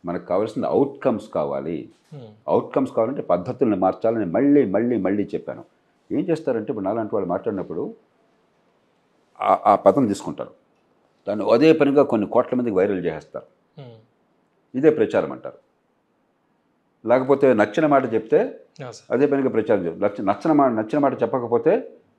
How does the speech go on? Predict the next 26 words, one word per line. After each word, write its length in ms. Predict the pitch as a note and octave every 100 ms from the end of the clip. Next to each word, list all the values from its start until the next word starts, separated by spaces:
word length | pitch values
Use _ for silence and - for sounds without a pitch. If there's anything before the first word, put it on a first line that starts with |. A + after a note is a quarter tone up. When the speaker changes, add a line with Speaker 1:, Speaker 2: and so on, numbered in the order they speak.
| _ _
Speaker 1:
కులం 240 | - D3+ E3+
అంటగడతారు, 460 | D3 D3 C#3 D#3
ప్రాంతం 340 | - C3 C3 A2+
అంటగడతారు. 460 | - D#2+ - -
Speaker 2:
అవును, 260 | E3+ F3+ D3+
అవును. 240 | C3+ C#3+ B2 _ _ _ -
Speaker 1:
కేసీఆర్ 360 | D3 D#3 D#3+ C#3+
గారు, 460 | C#3 A#2+ A#2 C#3 - _ _ _ _ _ -
నేను 160 | B2 B2
ఎప్పుడన్నా, 300 | A#2+ B2+ C3 B2 B2 A#2+ -
ఆ, 80 | G#2+ F#2 F#2 E2
నమూనాలు 400 | F#2 B2 B2+ A#2+
తప్పులు 280 | A2 G2+ A2
ఉన్నాయి, 200 | G#2 G#2
కాళేశ్వరం 400 | F#2+ G#2+ G#2+ G#2
ప్రాజెక్ట్ 280 | G2+ G2+ F#2+
సరైనది 240 | F#2+ F#2+
కాదంటే, 420 | F#2 F2+ F2 F2 - _ _ _ -
ఆ, 40 | A#2+
అనేది 280 | A#2 G#2+
ఆంధ్ర 240 | G2+ E3+ F3
వాడు 160 | D#3
ఇక్కడ, 180 | C3 C#3+
ఆయన 120 | C3+
సమ-, 220 | C3 C3+ C#3+
ఆయన 200 | B2+